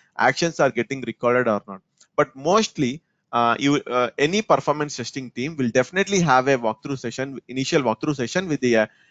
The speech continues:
uh, you know, application team, uh, and then the perf-, uh, all the performance, uh,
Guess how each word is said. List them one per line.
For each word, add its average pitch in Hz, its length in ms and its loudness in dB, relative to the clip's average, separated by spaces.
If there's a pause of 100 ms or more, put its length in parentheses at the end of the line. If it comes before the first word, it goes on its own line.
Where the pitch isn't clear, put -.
(180)
uh, 110 420 2
you 113 60 -6
know, 117 80 0
application 117 520 -2
team, 127 300 -2 (340)
uh, 117 440 2
and 120 200 2
then 135 280 2 (220)
the 127 100 0
perf-, 127 280 4
uh, 123 220 6
all 147 160 6
the 165 100 2
performance, 143 680 0
uh, 107 340 0